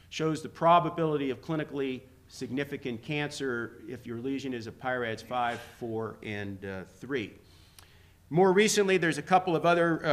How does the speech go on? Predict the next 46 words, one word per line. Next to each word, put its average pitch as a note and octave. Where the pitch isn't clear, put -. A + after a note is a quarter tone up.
randomized E3
trials E3
that D3
have -
come D#3+
out E3
on C#3+
M D#3
R D3
I. D3+
This F#3+
one G3
from D#3+
France, E3+
and C3
I'll C3
just D3
highlight, D#3+
uh, B2+
M F3
R F3
I E3
targeted D#3+
biopsy. C#3+
Uh, A#2
you C3+
should B2
do F#3+
that, D3
but B2+
it A#2
does A#2+
not E3+
seem E3
to D3
avoid D3
the B2
need C#3+
for A#2+
systematic C3
biopsy. A#2+
I A#2+
agree B2+
with A#2+
that A2+
completely. C3+